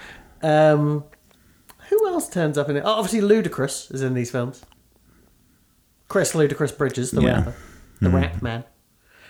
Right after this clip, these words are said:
Speaker 1: Uh, the wifey who's always standing next to Emilia Clarke in Game of Thrones. She's, like, one of the main ones.
Speaker 2: Okay.
Speaker 1: Uh, <laughs> I'm sorry I don't know her name.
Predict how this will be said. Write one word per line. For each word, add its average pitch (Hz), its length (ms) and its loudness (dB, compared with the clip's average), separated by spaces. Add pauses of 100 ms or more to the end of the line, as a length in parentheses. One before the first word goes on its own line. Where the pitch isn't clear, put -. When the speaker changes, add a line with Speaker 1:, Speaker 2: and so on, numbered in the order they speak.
(260)
Speaker 1:
Uh, 139 440 0 (600)
the 156 80 -2
wifey 185 680 0
who's 160 240 -2
always 165 300 2
standing 160 420 -2
next 156 260 -2
to 151 140 2
Emilia 147 400 2
Clarke 143 380 -4
in 139 120 -4
Game 135 240 0
of 127 80 -4
Thrones. 143 640 -4
She's, 131 280 -6
like, 123 120 -4
one 127 140 -4
of 127 60 -4
the 120 60 -6
main 123 220 -2
ones. 135 300 -8 (280)
Speaker 2:
Okay. 90 320 -2 (540)
Speaker 1:
Uh, 151 220 2 (1000)
<laughs> - 920 -6
I'm 170 120 0
sorry 180 360 6
I 143 40 6
don't 135 220 4
know 127 140 4
her 123 80 4
name. 131 280 2